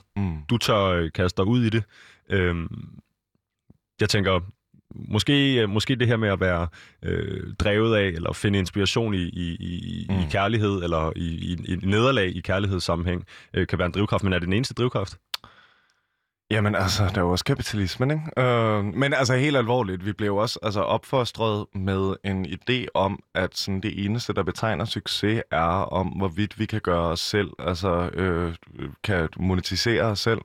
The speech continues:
Speaker 1: ikke? Øhm, og det tror jeg, der ligger i os, når vi, specielt når man laver kunst, som er noget, som er enormt svært at få penge for, ikke? Altså, sådan, enormt svært at få anerkendelse for. Øhm, og så i sidste ende, så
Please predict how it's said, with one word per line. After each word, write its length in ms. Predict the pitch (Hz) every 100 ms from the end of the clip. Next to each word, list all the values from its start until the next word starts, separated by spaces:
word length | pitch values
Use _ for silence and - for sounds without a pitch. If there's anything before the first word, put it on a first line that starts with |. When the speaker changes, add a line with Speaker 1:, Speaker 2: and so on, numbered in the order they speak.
| -
Speaker 1:
ikke? 340 | 117 120 - 101
Øhm, 600 | 107 107 104 98 95 95 - - - _ _
og 500 | 101 101 92 90 87 - -
det 100 | 107
tror 220 | - 123
jeg, 120 | 92
der 100 | 82
ligger 440 | 82 80 101 143 117
i 160 | 92 107
os, 320 | 120 - -
når 120 | 95
vi, 120 | 87
specielt 600 | - 90 - - 139 120
når 100 | 98
man 140 | 80 71
laver 380 | 67 62 76 - -
kunst, 340 | 113 110 -
som 140 | - 80
er 40 |
noget, 180 | 85 87
som 100 | 92
er 40 |
enormt 500 | 90 104 143 170 90
svært 220 | - - -
at 80 | -
få 60 |
penge 320 | - 92 69
for, 200 | - 90
ikke? 180 | 98 120
Altså, 300 | - 92 95
sådan, 200 | - 80
enormt 260 | 90 139 110
svært 240 | 92 65
at 100 | -
få 220 | - 87 82 - - - - - _
anerkendelse 680 | 92 90 98 - - 87 -
for. 320 | 82 82 82 - 92
Øhm, 560 | 98 87 85 82 80
og 440 | 78 - 90 87 - - _ _ _ _
så 320 | - - 120 139
i 120 | 101
sidste 300 | - 123 117
ende, 120 | 110
så 100 | 120